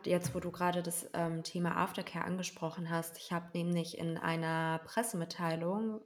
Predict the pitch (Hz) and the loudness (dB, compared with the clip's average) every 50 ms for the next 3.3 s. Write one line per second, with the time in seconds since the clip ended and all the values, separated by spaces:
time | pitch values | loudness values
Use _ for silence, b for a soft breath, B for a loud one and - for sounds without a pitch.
0 | _ _ - - 165 165 160 165 165 165 - 165 160 160 170 170 185 180 - 185 | _ _ -6 -4 -4 -2 -2 -4 -4 -4 -4 -4 0 2 2 2 2 2 2 2
1 | 175 175 175 175 175 160 165 - - - - B B B B B B B B B | 2 4 4 4 2 0 0 0 -4 -4 -6 B B B B B B B B B
2 | B B B B _ _ - 165 165 160 160 156 156 151 151 151 147 147 147 147 | B B B B _ _ 2 2 4 4 2 2 0 0 -2 -2 -2 -2 -4 -4
3 | 147 147 147 151 151 170 | -4 -6 -6 -8 -8 0